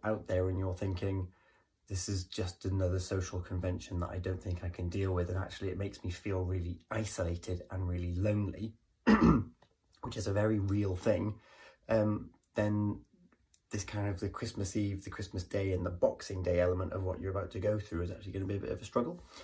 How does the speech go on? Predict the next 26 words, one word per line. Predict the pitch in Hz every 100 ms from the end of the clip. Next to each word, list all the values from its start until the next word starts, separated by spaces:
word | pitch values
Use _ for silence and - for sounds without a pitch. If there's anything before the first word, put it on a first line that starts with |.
| - - -
and | 95
it's | -
gonna | 98
be | 90
more | 92 92
of | 87
a |
prison | - 135 101 85 87
than | 87
it | 85
is | 92
a | 87
celebration. | - 90 85 85 - 87 87 - - - - _ -
Um, | 101 101 - - _
<clears throat> | _ -
I | 202 170 151
was | 104 107
listening | 113 110
to | 104
a |
podcast | 92 104 107 90
on | 92
the | 92
way | 92
down | 95 92
here, | 90 87